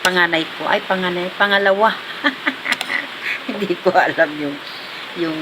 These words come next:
ano, na pangalawa pala yun. Anak kong lalaki. Ang gusto ko, mas okay pa rin yung may sabaw.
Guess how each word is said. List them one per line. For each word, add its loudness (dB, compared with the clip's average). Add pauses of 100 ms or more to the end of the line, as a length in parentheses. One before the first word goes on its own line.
ano, -2
na -4
pangalawa 4
pala 2
yun. -2 (400)
Anak -4
kong -4
lalaki. -2 (2250)
Ang 0
gusto 2 (320)
ko, 8 (240)
mas 2
okay 2
pa 4
rin 2
yung 4
may 2
sabaw. -2